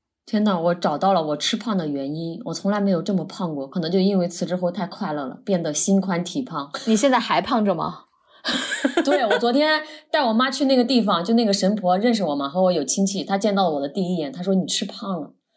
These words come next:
Speaker 1: 哦。<laughs>
Speaker 2: 好吧，好吧，希望我们大家都能在自己的生活当中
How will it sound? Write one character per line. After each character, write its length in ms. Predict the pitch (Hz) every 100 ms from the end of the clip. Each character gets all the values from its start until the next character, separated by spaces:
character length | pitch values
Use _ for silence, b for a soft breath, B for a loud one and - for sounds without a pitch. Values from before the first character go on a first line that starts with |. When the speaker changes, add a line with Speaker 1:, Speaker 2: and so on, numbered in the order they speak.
| _ _ _ -
Speaker 1:
哦。 140 | 160 175
<laughs> 1120 | - 226 - 466 - - - - _ _ _
Speaker 2:
好 280 | - 170 151
吧， 260 | 147 160 175
好 200 | 175 151
吧， 320 | 160 160 202 _
希 120 | - 220
望 80 | 196
我 40 |
们 80 | 180
大 120 | 196
家 120 | 185
都 160 | 202 214
能 300 | 175 175 175
在 160 | 220 180
自 180 | - 202
己 60 |
的 60 | 160
生 180 | - 202
活 120 | 156
当 200 | 170 175
中 180 | 190